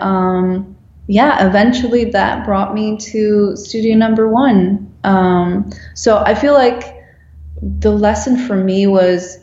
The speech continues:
you know, recognizing, mm, your intentions when making something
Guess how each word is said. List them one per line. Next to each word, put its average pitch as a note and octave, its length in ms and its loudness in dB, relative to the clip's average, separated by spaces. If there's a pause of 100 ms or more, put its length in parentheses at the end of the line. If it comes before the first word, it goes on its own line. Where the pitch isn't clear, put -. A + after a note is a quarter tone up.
(220)
you A3 120 -2
know, F#3 320 -2
recognizing, A3 1040 0 (220)
mm, F#3+ 380 0
your G3 260 2
intentions G3+ 1040 4
when A3+ 180 2
making A3+ 340 4
something B3+ 720 4